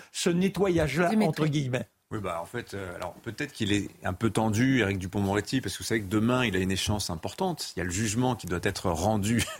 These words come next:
Speaker 3: <laughs> par la Cour de justice de la République pour son affaire de prise illégale, euh, d'intérêt. Non, moi, ce qui me frappe, c'est que,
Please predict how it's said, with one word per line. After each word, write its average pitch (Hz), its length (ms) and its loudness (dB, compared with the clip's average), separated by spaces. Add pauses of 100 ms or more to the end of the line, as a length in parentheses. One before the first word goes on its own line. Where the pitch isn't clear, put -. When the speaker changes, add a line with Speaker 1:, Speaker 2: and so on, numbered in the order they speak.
(240)
Speaker 3:
<laughs> 135 400 -2
par 110 100 2
la 113 80 0
Cour 117 160 -2
de 104 80 -2
justice 101 320 0
de 104 80 2
la 98 120 4
République 107 340 -2
pour 95 120 -8
son 95 140 -4
affaire 95 240 -2
de 92 80 -4
prise 98 260 -4
illégale, 98 400 0
euh, 90 180 -4
d'intérêt. 107 340 0
Non, 117 80 4
moi, 131 80 2
ce - 80 -2
qui 143 80 0
me 123 40 0
frappe, 165 300 -2
c'est - 160 -2
que, 92 300 0